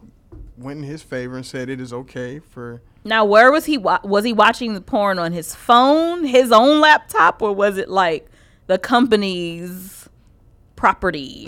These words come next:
Speaker 2: or
Speaker 1: See,
Speaker 2: whatever?
Speaker 1: see, that's where I'm confused because it, I don't see where it says that. But
Speaker 2: 'Cause
Speaker 1: he
Speaker 2: I'm
Speaker 1: was
Speaker 2: like, why would this be a problem if he watching porn on his phone?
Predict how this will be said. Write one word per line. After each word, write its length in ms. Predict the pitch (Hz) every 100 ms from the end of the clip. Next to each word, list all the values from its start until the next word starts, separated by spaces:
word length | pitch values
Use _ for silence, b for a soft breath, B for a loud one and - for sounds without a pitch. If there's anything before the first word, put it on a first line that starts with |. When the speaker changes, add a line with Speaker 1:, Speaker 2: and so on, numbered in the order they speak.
| 151
Speaker 2:
or 60 |
Speaker 1:
See, 80 | 208
Speaker 2:
whatever? 440 | 202 - 113 107 180
Speaker 1:
see, 280 | 202 190
that's 280 | 170 175 196
where 100 | 190
I'm 180 | 165 165
confused 640 | 151 147 - 151 147 131 117
because 280 | 123 135 127
it, 140 | 127
I 140 | - 139
don't 200 | 151 127
see 320 | - 160 147
where 160 | 131 123
it 60 | 120
says 360 | - 131 127
that. 220 | 117 -
But 80 | -
Speaker 2:
'Cause 80 | 302
Speaker 1:
he 60 | 285
Speaker 2:
I'm 100 | 554
Speaker 1:
was 80 | 554
Speaker 2:
like, 80 | 427
why 140 | 190 -
would 140 | 466
this 120 | 440
be 140 | 392 415
a 80 |
problem 480 | 220 330 508 190 202
if 100 | 240
he 100 | 392
watching 400 | 370 190 392 381
porn 220 | 370 427
on 100 | - 403
his 120 | 403
phone? 160 | -